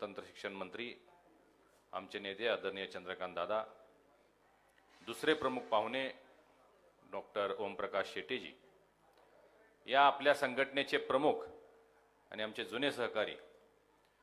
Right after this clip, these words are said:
सन्माननीय राजा मानेजी, उपस्थित असणारे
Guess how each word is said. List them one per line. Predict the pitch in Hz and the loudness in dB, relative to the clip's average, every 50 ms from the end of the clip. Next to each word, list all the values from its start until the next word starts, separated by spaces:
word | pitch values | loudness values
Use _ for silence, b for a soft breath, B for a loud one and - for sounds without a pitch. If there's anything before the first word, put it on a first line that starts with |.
| _ _ _ _ - | _ _ _ _ -12
सन्माननीय | 107 107 110 110 113 110 110 113 110 110 107 104 98 - - - - - - - _ _ _ - | -10 -6 -4 -2 -2 -2 -2 -2 -2 0 0 0 -2 -4 -8 -14 -20 -20 -20 -20 _ _ _ -6
राजा | 92 95 92 92 107 113 | -4 -2 -2 0 0 0
मानेजी, | 117 117 113 117 117 113 113 123 123 - - - - - | 0 0 -2 -2 -4 -8 -10 -10 -12 -12 -14 -18 -20 -20
उपस्थित | 95 - 113 104 - - 107 | -10 -8 -8 -6 -4 -4 -4
असणारे | 98 - - 107 107 107 104 107 104 98 - - | -4 -4 -6 -4 -2 -2 0 0 -2 -2 -6 -10